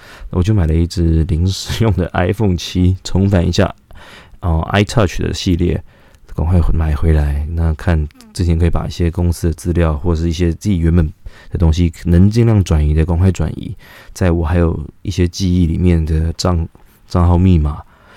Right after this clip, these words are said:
因为我，我，我听他们，我朋友，朋友说，他们现在 Line 真的要转移也非常的难，就是需要一个授权码，用转机码，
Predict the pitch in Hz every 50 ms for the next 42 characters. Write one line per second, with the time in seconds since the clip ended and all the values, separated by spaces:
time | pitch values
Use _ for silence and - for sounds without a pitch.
0 | - - - 147 147 110 95 104 110 120 90 82 98 - - 98 - - 123 127
1 | 131 135 131 139 131 127 110 - - - 87 - 98 104 110 107 - 104 98 92
2 | 78 - - - 85 82 78 76 76 82 85 85 80 101 92 90 92 101 104 95
3 | 82 78 87 90 87 85 87 - 110 - - - - - - - 87 - 95 92
4 | 87 92 82 - - - - - - 98 - 92 90 85 80 - 98 95 90 92
5 | 90 90 92 - - - - - - 110 98 87 - 78 78 78 - - 78 78
6 | - 92 85 80 - - - - _ - 85 80 80 76 - 101 104 107 101 -
7 | -